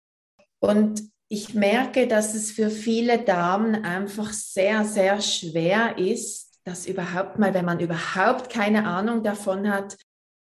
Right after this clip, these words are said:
zu spüren, zu wahrnehmen.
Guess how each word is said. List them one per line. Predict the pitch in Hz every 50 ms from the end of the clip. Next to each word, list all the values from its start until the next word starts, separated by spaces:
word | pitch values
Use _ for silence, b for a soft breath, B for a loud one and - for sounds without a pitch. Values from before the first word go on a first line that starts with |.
| _ _ _ _ _ _ _ 196 -
zu | - - - - 226 226 226
spüren, | - - - - 208 220 233 254 262 233 220
zu | 214 - - 220 190 180
wahrnehmen. | 180 170 165 180 196 208 202 190 175 165 160 156 151 147 147 147 135 - -